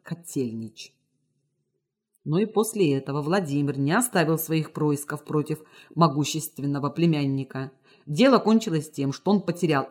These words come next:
и Котельнич, и был вынужден отправиться в Суздальскую землю к Андрею Боголюбскому с просьбой дать ему волость. Андрей Боголюбский сказал ему:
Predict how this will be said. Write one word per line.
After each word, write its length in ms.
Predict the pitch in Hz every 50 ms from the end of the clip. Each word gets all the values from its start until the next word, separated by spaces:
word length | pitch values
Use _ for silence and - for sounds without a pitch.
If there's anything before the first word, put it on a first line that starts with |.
| -
и 100 | - 247
Котельнич, 720 | 247 196 147 - - - 117 113 107 120 180 233 233 - - - - _ -
и 100 | - 220
был 220 | 196 202 202 175
вынужден 420 | 156 185 190 165 151 143 - 135 131
отправиться 560 | 131 127 - - 151 208 247 277 247 - 254
в 80 | - -
Суздальскую 580 | - - 156 139 123 139 127 - - - 135
землю 460 | 127 - 135 165 208 226 254 262 294 285 294 - _ _ _ _ _
к 80 | - 160
Андрею 580 | 147 139 123 127 127 127 143 170 190 214 214
Боголюбскому 800 | 185 151 143 127 190 202 214 202 - - - - 123 120 120 120
с 80 | - -
просьбой 460 | - - 139 139 185 214 208 196 185
дать 300 | 131 123 139 151 147 -
ему 140 | 170 175 175
волость. 520 | 165 170 175 139 123 120 - - _ _ _ _ _ _ _ _ _ _ _ _ _ _ _ - _ _ _
Андрей 320 | - 147 151 143 190 254
Боголюбский 720 | 285 247 254 214 220 180 165 151 127 - - - - 143
сказал 420 | - - - - 160 151 160 139 131
ему: 300 | 131 131 123 123 127